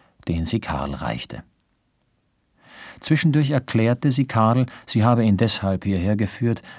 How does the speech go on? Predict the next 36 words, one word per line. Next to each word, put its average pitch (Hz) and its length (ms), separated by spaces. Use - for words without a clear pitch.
weil 92 200
die 92 140
Esswaren 95 640
draußen 95 420
im 90 140
Buffet 98 420
im 90 120
Rauch 107 520
und 87 200
in 90 100
den 87 160
vielen 90 300
Ausdünstungen 98 920
trotz - 240
des 92 140
schnellen 95 340
Verbrauches 98 640
immer 107 220
die 98 100
Frische - 380
verlieren. 73 560
Für - 160
die 95 100
Leute 98 280
draußen 98 460
sei 95 160
aber 95 240
alles 87 280
gut 92 220
genug. 104 420
Karl 110 380
sagte 90 320
nun 92 220
gar 92 180
nichts 80 320
mehr, 82 220